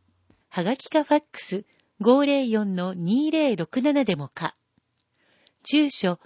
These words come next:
氏名、年代、二十代など。電話番号、性別任意、応募の五、答え数字二文字。本市へのご意見、ご感想、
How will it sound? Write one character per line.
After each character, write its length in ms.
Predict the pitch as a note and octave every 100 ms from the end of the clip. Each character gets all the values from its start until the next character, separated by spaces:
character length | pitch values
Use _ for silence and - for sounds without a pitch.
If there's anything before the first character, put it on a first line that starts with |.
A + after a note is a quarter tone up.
| _ -
氏 220 | - C4
名、 340 | A3 E3 D#3 - _ _ _
年 280 | G3+ A3+ A#3
代、 300 | G3 F#3+ F3+ _ _ -
二 100 | F3+
十 240 | C4 D#4+
代 220 | C4 A3
な 140 | F3+ F3
ど。 180 | D#3 - _ _ _ _ _ _
電 200 | G#3 A3+
話 100 | B3+
番 280 | B3 B3 A3
号、 320 | D#3+ D#3+ D#3 - _ _
性 340 | - - B3+ C#4+
別 300 | C#4 - A3
任 320 | B3 A3+ F3
意、 180 | E3+ - _ _ _ _ -
応 200 | A#3 C#4+
募 160 | D4
の 200 | C4+ C#4
五、 380 | A#3 A#3+ G3+ E3 _ _ _ _ _ _ _ _ _
答 380 | - G3+ C4 A#3+
え 80 | G3
数 340 | - A3 C#4+
字 160 | D4 D4+
二 160 | D4 C#4
文 140 | A#3
字。 240 | - F#3 _ _ _ _ _ _ _ _ _
本 240 | C#4+ D#4
市 200 | - C4+
へ 60 | A3+
の 140 | F#3
ご 120 | F#3
意 80 | A3
見、 400 | - F#3 D#3 E3 _ _
ご 120 | E3
感 240 | - A3+ B3
想、 500 | - G#3+ G3+ G3